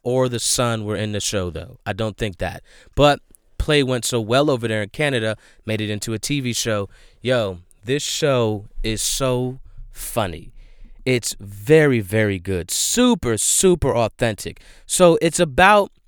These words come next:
this family, the Kims, as you, as you can see, and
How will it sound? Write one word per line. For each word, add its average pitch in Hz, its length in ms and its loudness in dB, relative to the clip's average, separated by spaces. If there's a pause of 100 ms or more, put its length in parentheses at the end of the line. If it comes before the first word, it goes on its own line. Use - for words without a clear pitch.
(160)
this 156 180 2
family, 127 560 0 (140)
the 143 80 -6
Kims, 107 600 -4
as 104 180 -6
you, 104 160 -8
as 98 160 -10
you 107 80 -8
can 98 140 -12
see, 92 300 -6 (460)
and 127 420 0